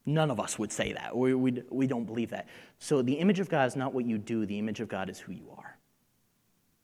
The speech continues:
The image of God is who you are. So when you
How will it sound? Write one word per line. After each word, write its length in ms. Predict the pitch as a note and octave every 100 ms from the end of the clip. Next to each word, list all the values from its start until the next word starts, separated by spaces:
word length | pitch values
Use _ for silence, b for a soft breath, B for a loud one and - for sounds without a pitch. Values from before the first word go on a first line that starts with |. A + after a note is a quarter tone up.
| _ _ _ _ _ _ _ _ _ _ _ _ _ _ _ _ _ _ _ _ _
The 80 | G#2+
image 320 | A2+ C#3+ C#3+
of 100 | C3+
God 260 | B2+ A#2 G#2
is 120 | G2+
who 180 | - A2+
you 220 | G2 F#2+
are. 240 | F#2+ G2 - B B
So 280 | - D#3+ C3 - B B -
when 240 | D#3+ D#3 D#3+
you 260 | F3+ F3+